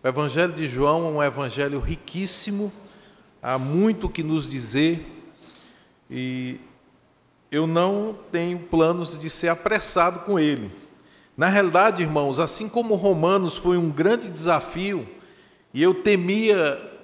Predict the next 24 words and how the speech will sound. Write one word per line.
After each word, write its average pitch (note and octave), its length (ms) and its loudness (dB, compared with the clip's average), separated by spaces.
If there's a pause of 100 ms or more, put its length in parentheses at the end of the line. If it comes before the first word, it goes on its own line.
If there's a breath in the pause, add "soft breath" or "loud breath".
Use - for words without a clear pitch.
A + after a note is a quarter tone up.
(420)
e F3 160 -6
tremia F#3+ 800 2
todas G3+ 420 4 (260)
as C#3+ 300 2
vezes D#3+ 400 2
que D#3+ 360 -4 (360 loud breath)
subia E3 440 2
ao D#3 120 4
púlpito F3+ 480 -6
para D#3+ 240 4
expor E3 460 2
a C#3+ 40 0
carta D#3 480 0
aos D3 220 0
Romanos, C#3 800 -2 (480 loud breath)
eu D#3 240 0
me E3+ 160 -2
vejo F#3 400 4
também F3 380 2
diante F3+ 360 -2
do F3 120 2
Evangelho D#3 600 0
de D3 140 -6
João, D3 540 0